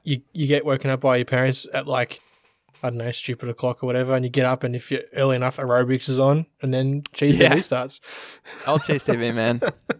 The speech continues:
Speaker 1: <laughs>
Speaker 2: Damn, that was good. Some, that was some good shit.
Speaker 1: Yeah, dude.
Speaker 2: Um, you know,
Speaker 1: Shit's
Speaker 2: there's
Speaker 1: good.
Speaker 2: people,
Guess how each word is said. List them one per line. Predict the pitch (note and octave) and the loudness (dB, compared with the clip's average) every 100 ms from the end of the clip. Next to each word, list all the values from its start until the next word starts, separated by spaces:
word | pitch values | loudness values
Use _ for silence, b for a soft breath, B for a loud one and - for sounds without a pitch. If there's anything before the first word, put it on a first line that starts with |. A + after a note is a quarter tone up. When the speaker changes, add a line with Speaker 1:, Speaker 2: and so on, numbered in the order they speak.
| - | -8
Speaker 1:
<laughs> | - - - _ _ | -12 -12 -14 _ _
Speaker 2:
Damn, | B2+ A#2+ | 2 2
that | A2+ E2+ | 0 -2
was | A#2+ A#2 | -2 -2
good. | A#2 | -2
Some, | - - | -2 0
that | C3 | 0
was | A#2+ | 0
some | B2 | -2
good | A#2 A2+ | -6 -2
shit. | B2 - _ _ _ _ - - | -2 -2 _ _ _ _ -20 -2
Speaker 1:
Yeah, | D3+ C3 | 0 0
dude. | B2+ C3 C3+ _ _ _ b b b b b b _ | -2 -8 -10 _ _ _ b b b b b b _
Speaker 2:
Um, | C3 B2 A#2+ A#2+ - - | 4 6 4 -2 -8 0
you | D#3 | 4
know, | |
Speaker 1:
Shit's | D3 | 4
Speaker 2:
there's | C3 | 2
Speaker 1:
good. | E3 | 0
Speaker 2:
people, | E3 D#3+ C#3+ | 2 4 4